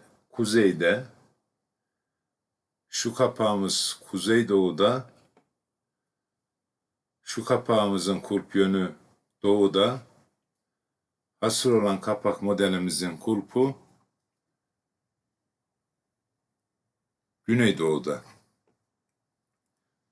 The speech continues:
Şimdi bizim kendinden kulplu modelimiz, e, kulpların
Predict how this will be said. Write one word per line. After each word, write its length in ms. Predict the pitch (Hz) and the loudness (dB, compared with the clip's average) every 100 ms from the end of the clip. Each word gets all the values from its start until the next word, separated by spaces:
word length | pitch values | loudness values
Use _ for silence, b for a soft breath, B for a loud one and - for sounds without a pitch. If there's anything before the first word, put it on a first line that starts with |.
| - | -8
Şimdi 320 | - 123 123 | -4 -2 -2
bizim 240 | 120 131 | -2 -4
kendinden 640 | 117 117 123 127 131 120 113 | -2 0 0 0 -2 -2 -4
kulplu 400 | 110 95 127 120 | -8 -6 0 2
modelimiz, 1000 | 113 120 120 107 95 107 120 - - - _ _ _ _ _ _ _ _ _ _ | 2 4 6 4 2 0 -2 -4 -6 -12 _ _ _ _ _ _ _ _ _ _
e, 500 | 101 101 104 101 101 - _ _ _ _ _ _ _ _ _ _ _ _ _ _ _ _ _ _ _ _ _ _ _ _ _ _ _ _ _ _ _ _ _ _ _ _ _ _ _ | -8 -6 -4 -6 -6 -10 _ _ _ _ _ _ _ _ _ _ _ _ _ _ _ _ _ _ _ _ _ _ _ _ _ _ _ _ _ _ _ _ _ _ _ _ _ _ _
kulpların 720 | - 123 120 - 113 110 104 | -4 -4 -2 0 0 2 -2